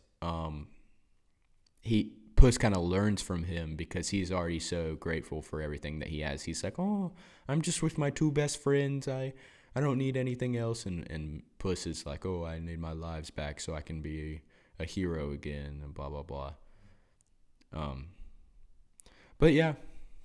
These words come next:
I think we, we've, we've covered all the main bases. So there's the, the scene where he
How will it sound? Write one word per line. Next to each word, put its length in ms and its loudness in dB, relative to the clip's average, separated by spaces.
I 80 -2
think 200 -2
we, 180 6
we've, 460 2
we've 200 0
covered 340 2
all 120 2
the 120 0
main 260 -2
bases. 480 -4
So 120 0
there's 280 0
the, 340 -2
the 100 -4
scene 280 0
where 140 -2
he 380 -2